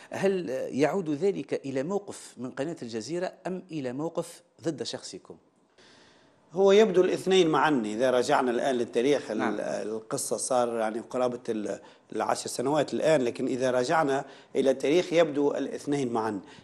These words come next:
Speaker 2: يعني هو، آه، النظام في تلك الفترة لم يكن، آه، يحتمل قناة ال-، الجزيرة نظرًا لما تبثه من أخبار، نظرًا لموقفها المحافظ على،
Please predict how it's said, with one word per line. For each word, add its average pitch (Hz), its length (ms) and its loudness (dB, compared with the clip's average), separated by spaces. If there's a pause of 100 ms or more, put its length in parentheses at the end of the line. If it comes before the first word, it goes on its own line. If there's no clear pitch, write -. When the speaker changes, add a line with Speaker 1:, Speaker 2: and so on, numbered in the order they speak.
Speaker 2:
يعني 117 300 -2
هو، 151 460 2 (380)
آه، 107 800 -4 (180)
النظام 127 460 0
في 127 100 -6
تلك 131 220 -2
الفترة 143 360 0
لم 151 240 0
يكن، 139 440 0 (340)
آه، 117 160 -2
يحتمل 139 560 0
قناة 131 440 -2
ال-، 120 280 0 (340)
الجزيرة 120 640 0
نظرًا 127 460 -2
لما 127 520 -2 (220)
تبثه 117 420 0
من 113 140 -2
أخبار، 175 420 -2
نظرًا 165 240 -2
لموقفها 139 920 -2 (340)
المحافظ 135 720 2
على، 123 500 2